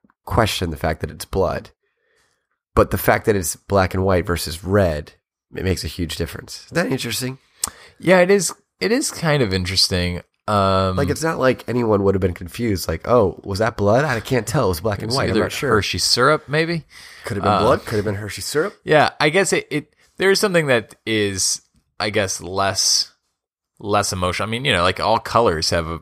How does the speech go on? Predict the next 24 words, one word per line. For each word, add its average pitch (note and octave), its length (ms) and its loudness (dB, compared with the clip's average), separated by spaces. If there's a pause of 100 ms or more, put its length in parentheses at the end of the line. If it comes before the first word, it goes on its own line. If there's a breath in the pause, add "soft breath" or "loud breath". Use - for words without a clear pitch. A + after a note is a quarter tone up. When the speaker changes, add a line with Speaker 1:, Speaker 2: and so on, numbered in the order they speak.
Speaker 2:
way F2 220 0
of E2+ 80 0
affecting E2+ 440 -4
our D2+ 120 -2
brain. D#2 320 -2
So F2+ 100 0
I F2 60 0
do F#2 160 -2
think G2 160 -2
that E2+ 120 -6
there F2+ 160 2
is F#2 220 0 (380 loud breath)
something F#2+ 720 0
that E2 280 -2 (460 soft breath)
tones F#2+ 320 -2
it E2+ 140 -6
down E2+ 240 0
a E2+ 60 -2
bit D#2+ 440 -6 (480 soft breath)
without, E2 500 2 (760)
without E2 440 -2 (880)
audio. D2+ 400 -2
Speaker 1:
I - 0 -
Speaker 2:
Just - 80 -14